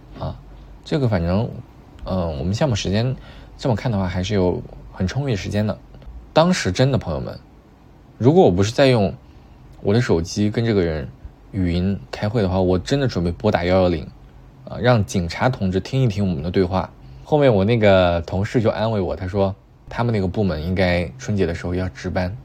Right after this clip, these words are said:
所以他们应该是春节不会放假的。我想说，那关我什么事情啊，对吧？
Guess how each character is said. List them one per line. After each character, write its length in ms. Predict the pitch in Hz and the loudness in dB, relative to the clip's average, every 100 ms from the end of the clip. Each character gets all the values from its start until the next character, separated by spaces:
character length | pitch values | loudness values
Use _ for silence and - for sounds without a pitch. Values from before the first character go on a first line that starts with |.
| - - - - | -20 -20 -20 -8
所 160 | 95 | -4
以 40 | 90 | -2
他 160 | 101 | -2
们 100 | 101 | 0
应 60 | 95 | 2
该 160 | 90 | 0
是 280 | 95 - 85 - - - - | 0 0 -2 -4 -20 -20 -10
春 180 | - 104 | -4 0
节 80 | |
不 120 | 92 98 | 0 0
会 80 | |
放 200 | 95 98 | -2 -4
假 220 | 95 87 76 | -2 -4 -4
的。 80 | - - - - - - - | -10 -20 -20 -20 -20 -20 -4
我 120 | 175 | 4
想 140 | 208 180 | 6 4
说， 100 | 180 | 2
那 100 | 226 | 2
关 220 | 247 285 | 6 6
我 180 | 247 92 | 6 2
什 120 | 85 | 0
么 60 | |
事 140 | 85 - | -6 -6
情 140 | - | -8
啊， 100 | 80 - | -8 -8
对 100 | 85 | -6
吧？ 200 | 78 | -6